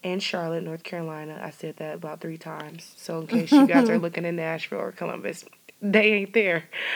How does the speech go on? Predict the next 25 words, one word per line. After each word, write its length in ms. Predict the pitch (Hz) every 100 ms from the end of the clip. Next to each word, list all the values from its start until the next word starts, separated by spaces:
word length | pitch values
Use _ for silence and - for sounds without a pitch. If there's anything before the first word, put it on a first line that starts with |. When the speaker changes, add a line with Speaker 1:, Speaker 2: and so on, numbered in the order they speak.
| - -
Speaker 1:
Um, 540 | 247 262 262 226 233 -
Speaker 2:
<laughs> 460 | 294 285 254 254 -
Speaker 1:
so, 380 | 240 - 294 220
yeah, 320 | 214 254 233
it 40 |
was 140 | 302 294
just 180 | 285
such 180 | - 254
a 80 | 254
cute 420 | 233 - 247 240
little 220 | 208 233
atmosphere. 760 | - 208 208 214 - 208 196 196
I've 160 | 220 277
been 220 | 320 247
looking 300 | 233 233 233
for, 300 | - 208 202
actually, 500 | - 185 - 185 170
a 100 | 160
lot 240 | 185 180
of, 220 | 180 175 -
um, 200 | 180 175
breweries 580 | 170 185 196 190 190 185
that 200 | 175 170
do 120 | 180
brunches 680 | 175 170 165 277 359 359 -